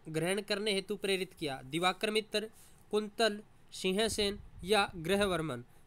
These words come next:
तो दोस्तों, दो का राइट आंसर क्या हो जाएगा? सिंहसेन ने दोस्तों राज्यवर्धन की मृत्यु के पश्चात हर्ष को सिंहासन ग्रहण करने हेतु प्रेरित किया था।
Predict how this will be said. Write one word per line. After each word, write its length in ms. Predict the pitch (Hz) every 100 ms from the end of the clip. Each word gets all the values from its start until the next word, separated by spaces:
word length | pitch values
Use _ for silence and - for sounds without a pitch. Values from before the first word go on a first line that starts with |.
| -
तो 100 | 156
दोस्तों, 400 | 202 202 196 139
दो 280 | 180 202
का 140 | 214 233
राइट 220 | 226 220
आंसर 200 | 226 220
क्या 120 | 214
हो 80 | 220
जाएगा? 440 | 202 214 214 226 247 - - - -
सिंहसेन 560 | 208 208 240 240 226 226
ने 120 | 220
दोस्तों 500 | 202 214 - 214 208
राज्यवर्धन 600 | 160 208 214 214 214 208
की 140 | 208 214
मृत्यु 340 | 202 214 208
के 140 | 202
पश्चात 500 | 196 208 - 196 180 220 - - -
हर्ष 300 | 151 170 220
को 280 | - 185 196 - -
सिंहासन 600 | - - 190 180 208 240
ग्रहण 320 | 208 160 170 208
करने 340 | 202 196 208
हेतु 280 | 180 170 196
प्रेरित 400 | 190 185 190 190
किया 440 | - 180 180 214 262 - - - -
था। 260 | 135 113